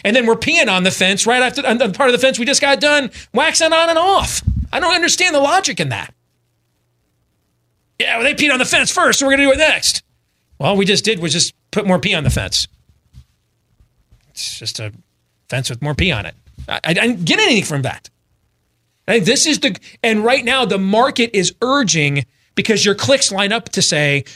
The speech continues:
you want to, you, you, wa-, you wanna make the mistake the civil rights movement made, which is we wanna go from equality to get even, to getting even. I wanna be Muffet McGraw, the Notre Dame women's coach,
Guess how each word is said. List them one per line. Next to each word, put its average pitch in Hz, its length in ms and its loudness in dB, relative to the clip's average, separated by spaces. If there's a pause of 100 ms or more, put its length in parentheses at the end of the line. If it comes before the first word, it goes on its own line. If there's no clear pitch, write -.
(160)
you 202 300 2
want 247 480 2
to, 170 240 0
you, 175 240 0 (200)
you, 214 200 2
wa-, - 200 0
you 226 300 0
wanna 285 240 2
make 247 220 0
the 240 80 -2
mistake 214 340 -2
the 196 60 -6
civil 180 260 0
rights 147 300 0
movement 110 220 -4
made, 90 240 -10 (800)
which 180 140 0
is 190 120 2
we 214 80 0
wanna 233 180 2
go 208 160 0
from 190 180 -2
equality 202 560 0
to 160 120 -2
get 160 160 0
even, 135 320 -2 (600)
to 147 60 -10
getting 165 220 0
even. 127 300 -2 (520)
I - 60 -2
wanna 220 140 2
be 226 100 2
Muffet 208 300 -2
McGraw, 196 340 0
the 160 80 -2
Notre 175 160 0
Dame 175 160 0
women's 165 260 0
coach, 113 360 -4